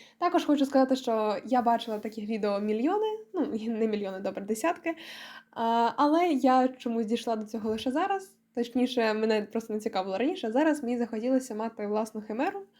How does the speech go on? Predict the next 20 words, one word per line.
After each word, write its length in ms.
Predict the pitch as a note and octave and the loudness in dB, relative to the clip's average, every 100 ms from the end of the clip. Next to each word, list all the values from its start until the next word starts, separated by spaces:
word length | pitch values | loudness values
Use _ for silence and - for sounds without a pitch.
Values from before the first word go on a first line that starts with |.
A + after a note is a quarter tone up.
| _ _ _ _ _ | _ _ _ _ _
Саме 180 | - G#4 | 2 4
тому 380 | C#4+ E4 F#4 F4 | 4 4 4 2
я 240 | A3 B3+ D#4 | 0 0 0
це 120 | C#4 | -2
зараз 300 | G#3 A3 A3 | -2 -2 -4
роблю. 280 | G3+ - - _ _ | -10 -12 -16 _ _
Отож, 380 | C4+ C4+ - - | -6 -4 -6 -10
буду 280 | B3+ A#3+ E4 | 0 4 4
шукати 280 | D4+ D4 D4 | 4 2 2
на 100 | C#4 | 2
англійській, 340 | C4+ A#4 - | 2 0 -2
тому 180 | D4 C4+ | 0 0
що 160 | C#4 A#3+ | 0 -6
так 280 | D#4+ F4 C#4 | -6 -4 -2
є 240 | C#4+ C4+ - _ | 0 -2 -6 _
більше 280 | A3 C4+ C4 | 0 2 2
можливостей 500 | A#3 A#3+ F#4 F4 A#3+ | 2 2 2 2 0
знайти 280 | G#3+ G#3+ D4+ | -4 0 -2
щось 280 | D4+ B3+ B3+ | 0 -2 -2
цікаве. 340 | A#3+ G3+ F#3+ | -8 -10 -12